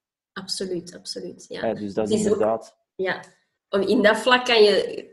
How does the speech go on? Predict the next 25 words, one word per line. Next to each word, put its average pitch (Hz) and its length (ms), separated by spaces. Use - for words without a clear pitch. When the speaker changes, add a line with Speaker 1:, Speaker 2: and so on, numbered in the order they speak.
Speaker 1:
heel 226 280
makkelijk 214 400
zeggen, 226 540
hè, 196 140
om 165 220
het 151 300
voor 156 120
jezelf 151 440
makkelijker 196 460
te 190 100
maken, 202 460
na 165 260
een 156 120
maand 202 420
post 190 240
ik 185 140
gewoon 185 260
al 180 160
mijn 175 240
posts 180 300
van 175 140
de - 80
afgelopen 170 560
maand 156 260
opnieuw. 143 440